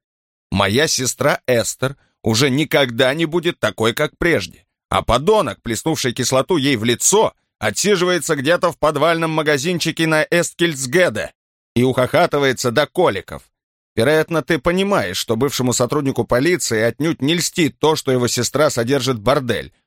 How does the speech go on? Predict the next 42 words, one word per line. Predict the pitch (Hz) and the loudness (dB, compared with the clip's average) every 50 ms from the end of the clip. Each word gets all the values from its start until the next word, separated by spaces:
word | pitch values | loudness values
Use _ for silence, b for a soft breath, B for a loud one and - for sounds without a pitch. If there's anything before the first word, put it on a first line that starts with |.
| _ - | _ -10
Но | 104 | -6
неужели | 95 101 101 101 95 117 127 127 123 | -4 -2 -2 0 2 2 2 0 0
ты | - - 127 | 0 -2 -2
считаешь, | - - 135 113 - 131 139 160 156 - | 0 -2 -2 -2 0 2 2 2 2 -2
что | - - 135 135 | -2 0 0 0
ублюдку | 127 110 120 131 143 - - 139 | 2 2 0 0 -2 0 -2 -2
так | - - 127 - _ | -2 -2 -4 -4 _
просто | - 127 131 135 123 - - 135 120 | -4 0 0 0 -2 -2 -4 -2 0
сойдёт | - 131 131 123 135 120 | 0 0 2 2 0 0
с | - - | 0 0
рук | 139 165 156 - | 0 0 0 0
то, | - 131 127 | -2 -2 -2
что | - - 143 143 | 0 0 0 0
он | 139 139 | 2 0
натворил?» | 147 143 - 160 156 147 120 98 80 - _ _ _ _ _ _ _ _ _ _ _ _ _ _ _ _ _ | 0 -2 0 0 0 0 0 -4 -10 -14 _ _ _ _ _ _ _ _ _ _ _ _ _ _ _ _ _
«Понятия | - 90 95 107 117 123 120 104 - 92 98 | -2 0 2 2 2 2 0 0 -2 -2 -2
не | 98 98 98 98 95 | 0 0 0 0 0
имею, | 107 120 131 135 123 | 0 0 0 0 0
зачем | 117 120 113 - - 117 117 110 | 0 0 0 0 -2 -2 -2 -2
ты | 101 113 - | -2 -4 -2
пришёл, | - 113 107 - - 117 110 87 | -2 -2 -2 0 -2 -2 -2 -2
Бак. | 73 62 87 87 73 - - _ _ _ _ _ _ _ | -4 -4 -4 -4 -4 -6 -12 _ _ _ _ _ _ _
Поговори | - 76 95 110 113 123 147 160 | -6 -2 0 2 2 4 2 2
с | 139 - | 2 2
людьми | 143 143 123 123 139 147 | 0 0 2 0 0 0
в | 135 - | -2 -2
Сити | - - 123 131 117 - 101 | -2 -2 -2 -2 -2 -2 -4
или | 92 90 90 95 98 98 95 | -4 -2 -2 0 0 0 0
с | 87 - - | -2 -2 -2
Маркусом | 110 110 120 123 117 - 110 - - 113 107 | 0 0 0 0 0 -2 -2 -2 -2 -2 0
Якобсоном, | 101 98 110 113 - - 92 - - 101 85 78 62 - - _ _ _ _ _ _ | 0 0 0 0 0 -4 -6 -4 -4 -4 -4 -4 -8 -10 -12 _ _ _ _ _ _
или | 92 104 113 110 | 0 0 2 0
с | - | 2
кем-то | - 123 123 117 - 127 | 0 0 0 0 0 0
ещё | 131 123 - - 127 131 | 0 0 0 0 0 0
из | 135 110 | 0 0
начальников, | 120 127 120 - - 120 127 123 110 98 - 95 85 - | -2 -2 -2 0 0 0 0 0 -2 -4 -6 -8 -6 -4
если | 101 101 92 98 | -4 -4 -2 -4
ты | 98 - 113 | -2 -2 0
недоволен | 107 104 98 101 98 101 104 110 110 101 | 0 0 0 0 0 2 0 0 0 -2
ходом | - - 104 101 104 101 101 | -2 -2 -2 0 0 -2 -2
дела. | 95 98 90 71 58 - - | -2 -2 -2 -2 -4 -6 -10